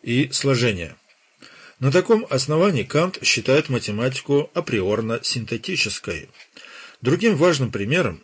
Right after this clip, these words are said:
является принцип причинности. Юмовское обоснование сва-, споткнулось о преграду необходимой связи,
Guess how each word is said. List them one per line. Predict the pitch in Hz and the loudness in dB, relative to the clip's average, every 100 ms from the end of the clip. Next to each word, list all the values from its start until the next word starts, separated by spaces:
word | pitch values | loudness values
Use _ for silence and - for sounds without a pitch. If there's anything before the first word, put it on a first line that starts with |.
| - | -8
является | 113 120 180 202 190 | -2 2 2 2 0
принцип | 180 120 139 135 151 - | 0 0 0 0 -2 -2
причинности. | 160 165 - 185 104 90 - - 82 - _ - - - | -4 0 2 2 0 -4 -8 -10 -12 -14 _ -20 -20 -6
Юмовское | 147 233 160 107 - 120 | -2 2 0 -2 0 0
обоснование | 110 127 135 143 170 214 156 | 2 0 0 0 -2 0 0
сва-, | - 139 139 - | 0 -2 -4 -6
споткнулось | - 143 - 104 98 92 156 - | 0 0 0 -6 -6 -4 -4 0
о | 131 | 0
преграду | 135 135 120 175 170 | 0 0 2 2 2
необходимой | 160 147 - 123 165 160 156 - | 0 -2 0 -2 0 -2 -4 -6
связи, | - - 151 151 90 80 | -4 0 4 4 2 -8